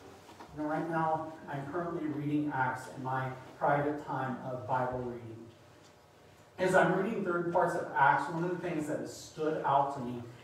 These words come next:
is how these prophets, or apostles, have communicated the Old Testament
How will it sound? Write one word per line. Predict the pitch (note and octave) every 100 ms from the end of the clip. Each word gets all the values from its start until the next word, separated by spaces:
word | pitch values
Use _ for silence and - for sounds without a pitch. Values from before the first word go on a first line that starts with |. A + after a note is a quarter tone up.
| -
is | - - -
how | E3 D#3 - - - -
these | D3+ D#3 D#3 D#3 - - - - - - -
prophets, | E3 E3+ - - - - - - - - - -
or | E3+ - C#3+ -
apostles, | - - - - - A#2+ - - -
have | - E3 D#3 -
communicated | E3+ D#3+ E3+ E3 D3 C3+ C3 C3+ - - - C#3+
the | D3 D3
Old | C#3+ C#3 C#3 C#3
Testament | C#3 C#3 - A#2+